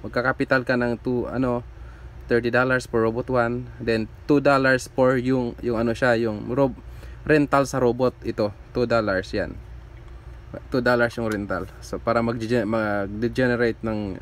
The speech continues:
earnings yung capital mo. So, ang magiging ma-generate ng Robot One ito ay ito, estimated daily income is point seventy five dollars.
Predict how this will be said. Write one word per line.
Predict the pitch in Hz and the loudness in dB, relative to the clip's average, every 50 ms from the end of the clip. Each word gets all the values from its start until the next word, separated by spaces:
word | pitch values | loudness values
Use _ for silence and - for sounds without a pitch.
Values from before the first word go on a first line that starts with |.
| - | -6
earnings | - 123 123 117 113 113 110 - | -4 -2 0 0 0 -2 -4 -4
yung | 117 110 101 98 90 92 - - - - - - - | -4 -4 -4 -4 -8 -8 -10 -14 -16 -18 -16 -8 -2
capital | 143 127 - 135 123 - 123 113 107 110 | -2 -2 0 -2 0 0 0 0 0 -2
mo. | 104 101 101 - - - - - - | -4 -6 -8 -10 -16 -18 -18 -18 -18
So, | - - - 113 104 104 98 95 95 95 87 - - - - - - - - - - - | -14 -10 -6 -6 -4 -4 -4 -4 -4 -6 -8 -10 -12 -16 -18 -18 -18 -16 -16 -16 -10 -6
ang | - 131 135 139 | -2 0 2 2
magiging | 139 143 139 139 151 147 147 143 143 139 139 139 | 2 0 0 2 2 4 4 4 4 4 4 4
ma-generate | 139 139 135 147 151 156 156 151 156 147 | 4 4 4 4 4 4 6 4 4 2
ng | 139 147 143 | 2 2 2
Robot | 139 147 143 139 147 - - | 4 2 2 2 0 0 2
One | 147 143 143 131 | 2 2 2 2
ito | - 156 160 135 | 2 2 2 2
ay | 123 127 131 147 160 175 - - - - - - - - - - - - - - - - | 2 2 2 0 -2 -2 -6 -10 -16 -16 -16 -16 -16 -16 -16 -16 -18 -18 -18 -12 -6 -4
ito, | 139 - 131 117 110 113 - - - - - - - | 0 2 4 4 4 2 -4 -14 -18 -20 -12 -8 -8
estimated | 120 - - 156 147 147 147 147 - 147 131 | -6 -2 0 2 4 4 4 4 2 2 2
daily | 131 147 143 139 147 127 | 4 4 4 4 4 2
income | 131 139 135 123 151 151 147 117 | 2 2 2 2 2 2 2 2
is | 123 - | 0 -2
point | - - 139 131 123 | -2 0 0 0 0
seventy | - - 127 120 120 117 123 120 | 0 0 0 0 0 0 0 0
five | 120 117 110 | 0 0 0
dollars. | 107 113 110 107 101 92 95 98 - | 0 -2 -2 -2 -2 -2 -4 -6 -8